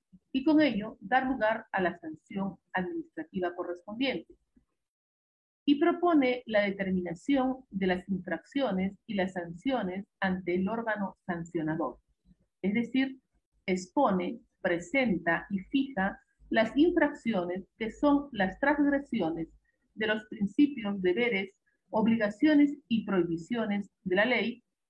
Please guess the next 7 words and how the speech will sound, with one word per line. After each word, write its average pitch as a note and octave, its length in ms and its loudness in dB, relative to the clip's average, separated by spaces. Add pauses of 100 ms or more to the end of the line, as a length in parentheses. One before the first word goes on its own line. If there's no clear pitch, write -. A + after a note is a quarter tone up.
(160)
y A#3+ 160 2
la G3+ 220 0
responsabilidad G3 920 0 (640)
pasible G3+ 580 4
de F#3 100 4
una G#3 320 2
penalidad F3 540 2